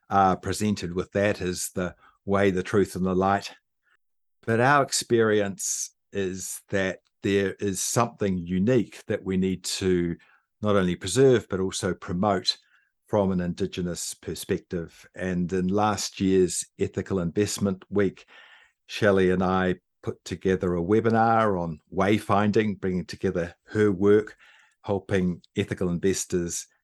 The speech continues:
navigate the uncharted territory of a changing world, drawing on those ancient traditions. And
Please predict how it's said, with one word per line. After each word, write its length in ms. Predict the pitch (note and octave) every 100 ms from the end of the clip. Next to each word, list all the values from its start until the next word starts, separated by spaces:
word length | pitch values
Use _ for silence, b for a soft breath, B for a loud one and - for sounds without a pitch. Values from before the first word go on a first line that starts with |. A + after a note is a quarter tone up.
| -
navigate 600 | F#2 G2+ G2 F#2+ F2+ -
the 120 | F2+
uncharted 640 | F#2 F#2+ - F#2+ F2+ E2 -
territory 580 | - F#2+ F#2 - F#2+
of 80 | F#2
a 60 | E2
changing 560 | - G2 F#2 F2 F2
world, 500 | E2+ F#2 F#2 F#2+ F#2 - b b -
drawing 340 | G2+ G2+ F#2
on 120 | F2
those 300 | E2 G1+ - -
ancient 360 | F#2+ - F2+
traditions. 800 | - F2 F#2 F2+ G2 F2 E2+ - - b b b b _
And 320 | - G#2 F#2+